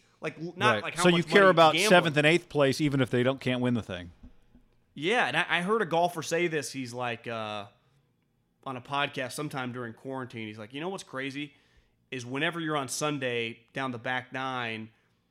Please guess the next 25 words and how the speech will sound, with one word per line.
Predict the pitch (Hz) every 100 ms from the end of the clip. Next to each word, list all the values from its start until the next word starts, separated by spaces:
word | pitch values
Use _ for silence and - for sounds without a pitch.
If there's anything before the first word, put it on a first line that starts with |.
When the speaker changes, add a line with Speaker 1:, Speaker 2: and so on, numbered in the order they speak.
| _ _ _ _ _
Speaker 1:
you | 131 147
realize | 147 170 160 143 123
you | 135
make | 139 139
or | 135
miss | 135 131 -
putts | 131 135 - -
after | 123 135 151
the | 131
fact. | 147 143 -
You're | 95
like, | -
'God | 107 117 -
damn, | 98 117 -
that | -
cost | - 101 101 95
me | 85
a | -
hundred | 131 123 104
fifty | - 123 -
grand.' | 87 104 143 92 -
But | 147
at | 156
the | 123
time, | - 185 254